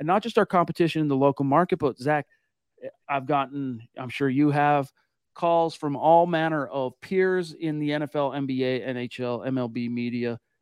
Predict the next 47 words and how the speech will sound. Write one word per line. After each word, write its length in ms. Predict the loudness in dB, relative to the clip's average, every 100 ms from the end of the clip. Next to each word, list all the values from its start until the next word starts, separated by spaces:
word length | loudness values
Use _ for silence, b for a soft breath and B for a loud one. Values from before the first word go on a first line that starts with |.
| _
uh, 240 | -4 -2 -2
friends, 680 | 2 6 8 6 2 -2 -4
this 180 | -4 -2
and 100 | 0
that, 180 | 0 0
trying 300 | 0 0 2
to 180 | 0 -2 _ _ _ -4
understand 520 | -2 -2 -2 0 4
what 120 | 4
our 80 | 2
model 400 | 0 2 2 2
is 120 | 0
and 80 | -2
what's 200 | -4 -4
our 100 | -4
secret. 480 | -6 -4 -4 -4 -10 -6
And 200 | -6 -6 _ _ _ _ _ _ _ _ 0
I 40 |
don't 140 | 2 8
really 160 | 8
tell 240 | 8 4 4
them 120 | 4
anything 400 | 4 0 -2 0
other 200 | 2 2
than 220 | 2 0
just 220 | -2 -4
figure 240 | 0 4 4
out 200 | 4 0
how 220 | -2 0
to, 180 | 0 -4 B B _ _ _ _ -8
how 120 | -4
to 100 | -2
do 180 | 2 2
what 160 | 2
we 140 | 0 -2
do. 160 | -4 -10 -10
You 120 | -6
know, 200 | -6 -8 _
well, 220 | -10 -10 -10 -4
we 120 | 4
go, 140 | 6
we 260 | 6 4 4
go 140 | 6
live 240 | 8 6 6
once 220 | 0 0
a 40 |
day. 300 | -2 -4 -6